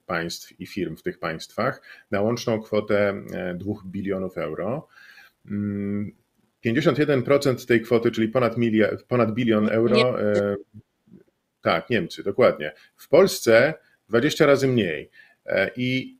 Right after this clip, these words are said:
Speaker 1: jestem ciekaw, co pani sądzi o tej ogromnej dysproporcji. Czy, mm, ta duża różnica, jeżeli chodzi o zakres krajowego wsparcia między Polską a Niemcami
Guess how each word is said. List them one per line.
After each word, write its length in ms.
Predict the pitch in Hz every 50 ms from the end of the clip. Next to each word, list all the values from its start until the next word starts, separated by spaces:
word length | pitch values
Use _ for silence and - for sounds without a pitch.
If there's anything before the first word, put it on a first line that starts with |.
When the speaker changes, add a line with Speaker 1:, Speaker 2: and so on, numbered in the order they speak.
| _ _
Speaker 1:
jestem 200 | - - - 170
ciekaw, 180 | 170 170 180 165
co 100 | - 170
pani 160 | 170 165 165
sądzi 220 | - 175 170 160 165
o 40 |
tej 220 | 165 170 165 160 -
ogromnej 340 | 151 143 170 170 165 165 156
dysproporcji. 840 | 160 160 - 170 165 - 139 104 90 - - - - 80 82 78 -
Czy, 480 | - - - 120 113 113 113 113 113 113
mm, 640 | 110 113 110 - - 107 107 107 110 110 110 107 - _ _
ta 140 | - 113 107
duża 840 | 104 101 98 120 165 202 156 135 147 143 135 131 131 127 127 - - _ _ _ _ _ _ _
różnica, 840 | 110 113 135 127 110 135 175 190 170 120 - - 90 82 80 76 82
jeżeli 280 | 87 92 92 107 104 107
chodzi 260 | 113 101 95 107 107
o 100 | 101 95
zakres 440 | 110 131 127 - - 95 85 - -
krajowego 480 | - 110 107 101 101 110 110 101 101
wsparcia 540 | 95 - - - 110 101 95 87 - 90 87
między 640 | 98 117 127 120 107 87 87 90 90 85 85 82 - _ _
Polską 580 | 110 107 98 - - - - 90 87 82 -
a 100 | - 92
Niemcami 640 | 98 98 98 98 98 - 104 87 78 73 80 107 135